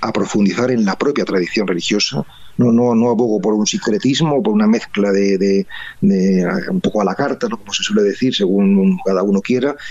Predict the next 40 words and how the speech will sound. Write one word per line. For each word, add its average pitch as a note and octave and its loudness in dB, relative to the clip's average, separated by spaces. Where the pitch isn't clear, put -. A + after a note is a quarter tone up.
sino G#2+ 0
que G#2 -2
justamente A2 0
conocer A2+ -2
lo A#2 2
ajeno B2 -2
te, G#2+ -2
te, F#2+ 0
te, F2+ 2
te, F2+ 2
te F2+ 0
ayuda A2+ 0
a G#2 -2
amar B2+ -2
lo C#3+ 2
propio C#3 -2
y B2+ 2
a G2+ -2
reformularlo, F#2+ 0
¿no? G2 2
Como, G#2 2
como G#2+ 2
antes B2+ 2
decía, C3+ 0
yo C3+ 2
he - -6
tenido B2+ 2
el G2+ -2
privilegio A2+ 0
de A2+ 0
estar A#2 -2
durante G#2+ 2
siete B2 0
años A#2+ 0
como F#2+ 0
discípulo G2+ 0
de F2+ 2
distintos G#2 0
maestros G#2 0
zen D3+ 0